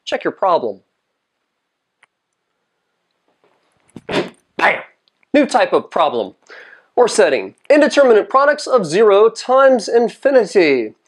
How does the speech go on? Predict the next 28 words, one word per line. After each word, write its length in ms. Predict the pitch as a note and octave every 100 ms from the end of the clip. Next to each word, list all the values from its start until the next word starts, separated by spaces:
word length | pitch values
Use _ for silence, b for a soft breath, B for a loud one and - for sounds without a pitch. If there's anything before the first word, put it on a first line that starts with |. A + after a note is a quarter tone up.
| B B B B B B B B _ -
Now 120 | G#3
here 180 | A3 D#4+
we 120 | D4
have 180 | B3+ G3
three 320 | - A#3+ B3
limits. 540 | A3 G#3 D3+ D3 - -
They 200 | F#3+ G3
all 180 | A3 A#3+
equal 220 | A#3+ G#3+
different, 440 | F#3+ F#3 F#3 F3+ F3
uh, 360 | F#3 F3 F3 F3
answers. 440 | A3+ A3 D3 A2+
The 100 | -
limit 280 | D#3+ F3+ G3
as 200 | - F3
x 180 | F#3+ F#3+
approaches 420 | F#3+ F#3+ E3+ D#3+
zero 540 | C3+ A#3 A#3 D3 C#3+ F3+
of 320 | E3 D3+ C#3+
x 360 | F3+ F#3 - - -
times 560 | - F#3 F3+ F3 E3 F#3+
four 320 | - G3 F#3+
over 360 | F3 A3+ F#3+ E3
x 280 | D3+ - -
is 120 | D3
equal 180 | G3 F3+
to 100 | C#3+
four. 540 | - B3 D#3+ F#3 A3+